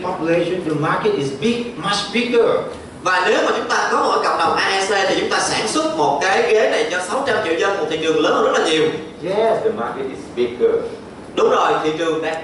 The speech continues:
Speaker 2: thị trường sẽ lớn hơn.
Speaker 1: But the competitor is bigger too.
Speaker 2: Và tuy nhiên, những cái người cạnh tranh cũng lớn tương, tương ứng.
Speaker 1: You think Myanmar have people make a chair?
Speaker 2: Các bạn nghĩ là Myanmar có những người sản xuất ghế không ạ?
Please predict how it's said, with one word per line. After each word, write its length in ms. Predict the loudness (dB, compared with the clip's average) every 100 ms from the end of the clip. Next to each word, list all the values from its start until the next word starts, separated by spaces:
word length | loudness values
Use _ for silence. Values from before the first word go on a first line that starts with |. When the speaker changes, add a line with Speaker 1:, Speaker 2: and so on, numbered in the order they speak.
| -4
Speaker 2:
thị 100 | 0
trường 140 | 0 0
sẽ 100 | 2
lớn 160 | 2 2
hơn. 180 | 2 0 -4 -10 -8
Speaker 1:
But 100 | -6 -4
the 60 | -2
competitor 640 | 0 0 0 0 2 4 4
is 120 | 2 2
bigger 400 | 0 4 2 2
too. 180 | 2 4 2 0 -4
Speaker 2:
Và 440 | 0 2 0 -2 -6 -4
tuy 120 | 0 0
nhiên, 280 | 0 0 -2 -4
những 120 | -4
cái 100 | -2
người 120 | 0 0
cạnh 140 | 0
tranh 240 | 0 0 0
cũng 160 | 0 0
lớn 320 | 0 0 0
tương, 280 | -2 -2 -2
tương 120 | 0
ứng. 220 | 2 2 -2
Speaker 1:
You 320 | -6 -6 2
think 220 | 4 4
Myanmar 440 | 4 4 0 -2 -2 -4
have 200 | -4 -4
people 280 | -6 0 0 0 -2
make 240 | -2 -2
a 20 | -4
chair? 200 | -2 -2 -2 -8 -12 -10 -2
Speaker 2:
Các 80 | 0
bạn 160 | 2 2
nghĩ 120 | 2
là 80 | 2 2
Myanmar 400 | 2 2 2 2
có 80 | 2
những 140 | 2
người 100 | 2
sản 100 | -2 -2
xuất 140 | 2
ghế 100 | 4
không 180 | 4 2
ạ? 220 | 0 -2